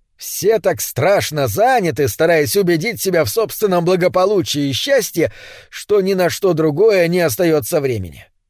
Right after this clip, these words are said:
У меня, — добавил он, — времени хватает". "Я всегда считал наш образ жизни, —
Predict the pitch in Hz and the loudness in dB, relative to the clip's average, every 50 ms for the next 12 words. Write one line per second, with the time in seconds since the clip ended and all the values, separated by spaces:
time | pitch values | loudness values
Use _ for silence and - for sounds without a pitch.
0 | _ _ _ _ 139 151 151 156 156 160 170 202 233 254 240 165 104 - _ _ | _ _ _ _ -4 -2 -2 -2 -2 -2 0 0 2 2 2 0 -2 -6 _ _
1 | _ - 107 117 113 123 120 110 117 113 110 104 90 - _ _ _ _ _ - | _ -4 -4 -2 0 0 0 0 0 0 0 -2 -4 -8 _ _ _ _ _ -4
2 | 196 190 226 277 294 285 247 214 180 156 143 - 143 143 127 143 147 165 170 165 | -2 0 2 2 2 2 2 0 0 0 0 0 0 0 2 4 6 6 8 6
3 | 151 131 107 - - _ _ _ _ _ _ _ _ _ _ _ _ - 90 113 | 6 4 0 -4 -16 _ _ _ _ _ _ _ _ _ _ _ _ -6 -6 -6
4 | 147 - - - - 147 165 196 185 - - 147 123 139 165 156 147 143 147 131 | -4 -6 -8 -12 -8 -4 -2 -2 -2 -2 -6 -6 0 0 2 2 2 0 -2 0
5 | - 170 156 143 139 135 127 127 170 214 196 156 156 143 117 | 0 0 0 2 2 0 0 -2 -4 -4 -4 -2 -2 -4 -6